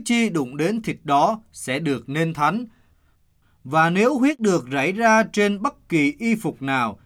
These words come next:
các con phải giặt nó. Phần dính huyết phải được giặt sạch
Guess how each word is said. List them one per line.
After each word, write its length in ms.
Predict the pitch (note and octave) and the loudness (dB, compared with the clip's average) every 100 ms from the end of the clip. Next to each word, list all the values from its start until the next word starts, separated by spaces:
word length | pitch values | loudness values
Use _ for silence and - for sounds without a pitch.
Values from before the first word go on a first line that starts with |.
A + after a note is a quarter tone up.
| _ _ | _ _
các 220 | A#3+ B3 | -8 -4
con 300 | G3 F3 F3+ | 0 2 0
phải 300 | E3 A2 A#2+ | -4 -4 -4
giặt 260 | D3+ C3+ - | -4 -6 -4
nó. 340 | B2 C#3 G3+ _ _ _ _ _ _ _ _ _ _ _ _ - | -2 -2 -4 _ _ _ _ _ _ _ _ _ _ _ _ -10
Phần 380 | - E3+ E3 | 0 0 2
dính 220 | E3 A#3+ A#3+ | 0 2 2
huyết 320 | C4+ D#4+ - | 2 0 -8
phải 280 | - C3+ F3 | -4 -4 0
được 240 | E3 C3 | -2 -4
giặt 220 | B2 C#3 - | -6 -6 -6
sạch 260 | - C3+ | -4 -4